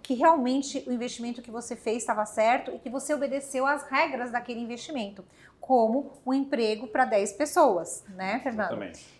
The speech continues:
Speaker 1: Então, vai demorar cinco anos, n-, n-, na média, tá, gente? Uma média de cinco anos pra você receber o primeiro green card. Esse primeiro green card tem uma validade de dois anos. É ali que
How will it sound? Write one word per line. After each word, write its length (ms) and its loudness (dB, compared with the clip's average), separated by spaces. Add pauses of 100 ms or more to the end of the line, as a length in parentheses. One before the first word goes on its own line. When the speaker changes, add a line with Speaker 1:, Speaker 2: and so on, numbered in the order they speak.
Speaker 1:
Então, 360 6 (440)
vai 160 8
demorar 300 6
cinco 480 0
anos, 480 4
n-, 160 -8
n-, 160 -6
na 160 4
média, 420 0
tá, 280 2
gente? 260 -8
Uma 100 2
média 280 -2
de 120 -8
cinco 400 -4
anos 240 0
pra 120 -6
você 180 -8
receber 300 -6
o 40 -4
primeiro 300 -6
green 220 -10
card. 400 -2 (360)
Esse 160 -4
primeiro 300 -2
green 300 -4
card 340 -2 (260)
tem 380 0
uma 440 2
validade 600 0
de 160 -6
dois 420 0
anos. 460 -2
É 160 0
ali 580 2
que 440 -4